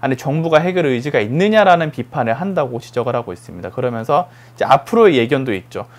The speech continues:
백신을 접종하게 될 경우에 만약에 부작용이 발생하게 되면 역시 백신에 대한 불신을 주장할 것이고, 그렇지 않고 확진자가 감소하게 되면 다른 국가와 비교해서 너무 늦었다라는 점을 언급할 것이라고 하는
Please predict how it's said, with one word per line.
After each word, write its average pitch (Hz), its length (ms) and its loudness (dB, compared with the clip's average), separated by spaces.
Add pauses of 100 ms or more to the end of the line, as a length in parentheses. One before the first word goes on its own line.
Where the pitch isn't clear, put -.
(200)
백신을 202 380 0
접종하게 170 560 0
될 139 220 -2
경우에 120 420 0 (280)
만약에 220 440 6
부작용이 180 520 2
발생하게 151 540 -2
되면 151 400 0 (300)
역시 175 260 0
백신에 196 380 -2
대한 180 220 4
불신을 185 380 -4
주장할 170 380 -2
것이고, 139 420 0 (640)
그렇지 196 320 2
않고 139 320 2
확진자가 190 460 0
감소하게 151 560 -2
되면 139 340 -2 (300)
다른 208 340 4
국가와 226 440 4
비교해서 147 560 0 (260)
너무 156 300 4
늦었다라는 160 840 2
점을 131 260 -4
언급할 151 600 -4
것이라고 151 560 0
하는 165 340 -4